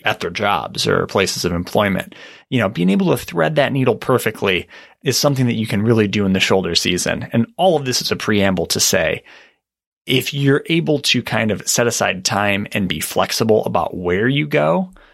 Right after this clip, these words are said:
you know, say, "Okay, two weekends from now, I'm going to take a three-day weekend and I'm gonna go somewhere. And here are three ideas."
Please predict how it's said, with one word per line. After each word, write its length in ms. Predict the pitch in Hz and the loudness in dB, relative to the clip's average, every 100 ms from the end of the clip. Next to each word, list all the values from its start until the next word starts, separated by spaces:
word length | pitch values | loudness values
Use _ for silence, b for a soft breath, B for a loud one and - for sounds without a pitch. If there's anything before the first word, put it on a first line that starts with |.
| b | b
you 100 | 104 | -4
know, 120 | 95 | -2
say, 340 | - 110 101 - | 0 0 0 0
"Okay, 420 | 120 82 87 - b b b | -2 -2 -4 -8 b b b
two 160 | - 170 | 0 0
weekends 420 | 147 123 117 110 | 0 0 -2 -2
from 160 | 107 101 | -2 0
now, 300 | 98 95 - | 2 2 0
I'm 160 | 107 | 0
going 220 | 110 107 95 | 0 2 0
to 40 | |
take 240 | - 98 | -2 -2
a 100 | 92 | -2
three-day 360 | - 110 95 90 | -2 -2 2 2
weekend 440 | 87 92 85 80 | 0 -2 -2 -2
and 100 | 92 | -2
I'm 100 | 101 | -2
gonna 200 | 120 127 | 0 -2
go 300 | 123 120 110 - | 0 2 0 0
somewhere. 720 | - - 76 58 50 - - _ _ | -2 -2 -4 -8 -14 -16 -20 _ _
And 100 | - | -4
here 260 | 107 170 160 | -2 2 2
are 80 | 113 | 0
three 380 | - 123 110 87 | -4 -4 0 0
ideas." 720 | 76 - - - - - | 0 -4 -6 -6 -2 -2